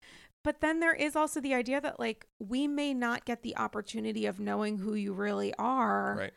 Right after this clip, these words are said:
Speaker 1: if this doesn't get past a first season, but then how much of the first season is connected to this awkwardness? It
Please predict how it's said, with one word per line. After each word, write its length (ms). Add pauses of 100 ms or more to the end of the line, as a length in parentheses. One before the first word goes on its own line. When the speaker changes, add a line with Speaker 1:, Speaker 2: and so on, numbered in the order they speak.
(960)
Speaker 1:
if 220
this 240
doesn't 480
get 240
past 360
a 80
first 360
season, 720
but 160
then 140
how 180
much 180
of 100
the 100
first 300
season 300
is 140
connected 560
to 100
this 260
awkwardness? 880
It 120